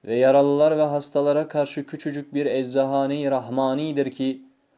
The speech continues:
hangi derde temas etse derman olur. Ve celal ile kalktığı vakit kameri parçalayıp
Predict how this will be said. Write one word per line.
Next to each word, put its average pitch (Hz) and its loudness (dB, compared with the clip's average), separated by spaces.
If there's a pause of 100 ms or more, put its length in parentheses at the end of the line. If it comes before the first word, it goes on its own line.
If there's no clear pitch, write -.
(140)
hangi 147 -4
derde 143 2
temas 139 -2
etse 151 -2
derman 127 2
olur. 101 -10 (840)
Ve 120 -4
celal 139 4
ile 147 0
kalktığı 147 0
vakit 147 -2 (480)
kameri 135 0
parçalayıp 143 0